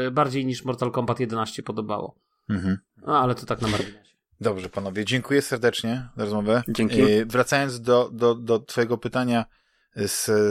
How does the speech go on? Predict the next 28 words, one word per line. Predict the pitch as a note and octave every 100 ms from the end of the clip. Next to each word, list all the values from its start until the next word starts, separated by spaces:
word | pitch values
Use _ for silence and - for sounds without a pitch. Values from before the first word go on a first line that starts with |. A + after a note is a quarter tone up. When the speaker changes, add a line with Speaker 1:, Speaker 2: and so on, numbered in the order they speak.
| G2+
Speaker 2:
z, | - - _ _ -
<laughs> | A#2 G2 - - - -
ze |
środka | A#2 C#3 G#2 -
odcinka, | A2+ - B2+ - G#2 A#2 _ _ _ -
jeśli | G#2+ D3
chodzi | C#3+
o | D3
zbiórkę | A#2+ D3+ C3 A2+ C3+ - _
na | A#2 A2+
PlayStation | - A#2+ B2+ - A2
pięć, | B2 C3 -
to, | B2
to | A#2
już | - - -
podjąłem | D3 D3 C3+
pewne | C3+ C3
kroki, | C#3 B2+ B2
żeby | B2 A#2 A#2
jednak, | A2+ A2+ - -
e, | G#2+ G#2 G2+ G2+ G2+ - - _ -
Speaker 1:
No | B2+
właśnie, | C3 - A2
Speaker 2:
no, |
Speaker 1:
bo | G#2
miałeś | A2+ G#2+
powiedzieć. | A#2+ A2+ G2+
Speaker 2:
Tak, | G2+